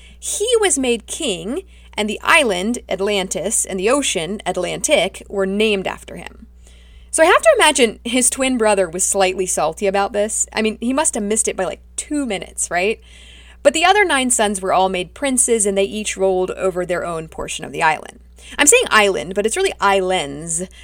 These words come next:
A three hundred foot wide canal was cut from the ocean through the two concentric circle islands all the way to the central island where there was a mountain and a temple. Critias says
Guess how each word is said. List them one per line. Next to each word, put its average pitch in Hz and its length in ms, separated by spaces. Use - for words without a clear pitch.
A 220 100
three 294 260
hundred 359 280
foot - 220
wide 208 320
canal 185 480
was 180 180
cut - 320
from 185 160
the 170 160
ocean 180 540
through 285 520
the 403 160
two 285 280
concentric 269 680
circle 359 400
islands 190 480
all 269 220
the 311 80
way 254 160
to 226 100
the 185 120
central 294 520
island 180 460
where 190 140
there 180 120
was 180 120
a 180 40
mountain 190 600
and 165 180
a 151 60
temple. - 500
Critias 339 360
says 226 300